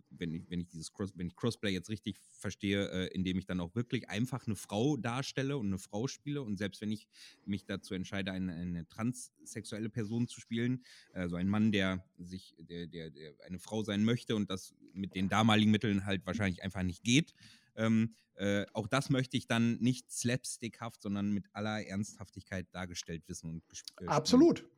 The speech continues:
Speaker 2: <clears throat> Weil, sind wir ehrlich, jetzt, also so heutzutage in unserer Gesellschaft haben es, äh, äh, Transpersonen oder intersexuelle Personen oder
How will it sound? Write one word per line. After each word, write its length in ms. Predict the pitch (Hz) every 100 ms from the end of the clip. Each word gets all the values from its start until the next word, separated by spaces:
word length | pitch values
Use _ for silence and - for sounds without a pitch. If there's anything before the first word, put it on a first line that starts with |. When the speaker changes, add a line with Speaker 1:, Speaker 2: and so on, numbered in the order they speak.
| -
Speaker 2:
<clears throat> 920 | 180 190 - 120 104 _ - - _
Weil, 400 | 143 165 190 202 - -
sind 240 | 156 185
wir 140 | 196 170
ehrlich, 360 | 208 302 170 -
jetzt, 340 | 151 - - _
also 180 | 151 143
so 180 | 143 139
heutzutage 580 | 190 196 160 165 190 202
in 60 |
unserer 200 | 185 185
Gesellschaft 720 | 160 135 139 165 196 190 -
haben 300 | 131 156 185
es, 480 | 170 165 - - - -
äh, 40 | 143 147 147 147 - 160
äh, 40 | 156
Transpersonen 1120 | - - 196 214 - 185 165 175 175 180 180
oder 340 | - 147 143 147
intersexuelle 800 | 170 180 160 170 170 - 147 160
Personen 640 | 160 151 143 160 175 170 -
oder 560 | 143 143 143 139 139